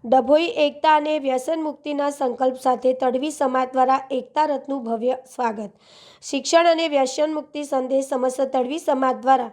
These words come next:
આયોજિત આ કાર્યક્રમનો મુખ્ય ઉદ્દેશ સમાજમાં શિક્ષણનો વ્યાપ વધારવો અને યુવાધનને વ્યસન મુક્તિ તરફ વાળવાનો છે. વડોદરાથી પ્રસ્થાન થયેલા આ એકતા રથ વિવિધ વિસ્તારોમાં ભ્રમણ કરી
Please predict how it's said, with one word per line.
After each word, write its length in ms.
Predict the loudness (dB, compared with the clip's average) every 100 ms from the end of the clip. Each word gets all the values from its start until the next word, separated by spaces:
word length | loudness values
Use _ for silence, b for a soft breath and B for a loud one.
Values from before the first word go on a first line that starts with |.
| b b b -2
આયોજિત 480 | 2 2 0 -2
આ 80 | 0
કાર્યક્રમનો 640 | 2 4 4 2 -2 -2 -4
મુખ્ય 320 | -6 -4 -2
ઉદ્દેશ 380 | -2 -2 -4 -2
સમાજમાં 540 | 0 2 2 2 -2
શિક્ષણનો 560 | -2 -6 -4 -4 -2 -2
વ્યાપ 340 | 0 -2 -2
વધારવો 400 | -2 2 2 2 -2 B B B
અને 160 | -4 -2
યુવાધનને 760 | -2 0 2 4 2 0 0
વ્યસન 400 | 0 -2 -2 -2
મુક્તિ 280 | -4 -6 -4
તરફ 260 | -2 -2 -2
વાળવાનો 480 | -4 -4 -4 -4 -6
છે. 200 | -6 -8 -8 b b b -2
વડોદરાથી 600 | 4 4 4 0 0 -6 -8 _ _ _
પ્રસ્થાન 500 | -8 -8 0 0 0
થયેલા 440 | 0 2 4 2 2
આ 120 | 0
એકતા 420 | 0 -4 -2 0
રથ 320 | 2 0 -2 -10 b b -10
વિવિધ 340 | -4 -4 0
વિસ્તારોમાં 760 | 0 0 -4 2 4 4 2 -2
ભ્રમણ 320 | -2 -2 -2
કરી 340 | 0 0 0